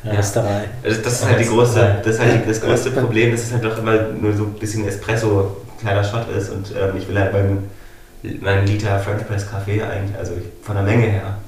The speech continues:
Speaker 2: ist es
Speaker 3: Ja.
Speaker 2: mit der Siebträger ein bisschen kompliziert.
Speaker 1: Ja. Ich fand's auch immer, als wir in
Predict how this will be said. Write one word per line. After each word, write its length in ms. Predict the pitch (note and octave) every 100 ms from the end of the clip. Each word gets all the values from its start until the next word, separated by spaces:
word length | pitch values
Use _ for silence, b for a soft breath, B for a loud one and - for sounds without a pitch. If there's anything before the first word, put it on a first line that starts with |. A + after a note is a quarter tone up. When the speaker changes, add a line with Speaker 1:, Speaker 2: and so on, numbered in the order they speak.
| -
Speaker 2:
ist 100 | G#2
es 40 | G#2
Speaker 3:
Ja. 100 | G2+
Speaker 2:
mit 80 | -
der 60 | G2
Siebträger 400 | - - - G2
ein 80 | G2+
bisschen 220 | - G2+ - - B B B
kompliziert. 480 | - - - - G#2+ G2+
Speaker 1:
Ja. 220 | G#2+ G2 - - - - B B B B -
Ich 100 | B2
fand's 180 | E3 E3
auch 120 | E3
immer, 380 | E3+ D#3+ D#3 -
als 180 | C#3+ -
wir 160 | C#3+ C3+
in 460 | B2+ B2+ A#2+ A#2+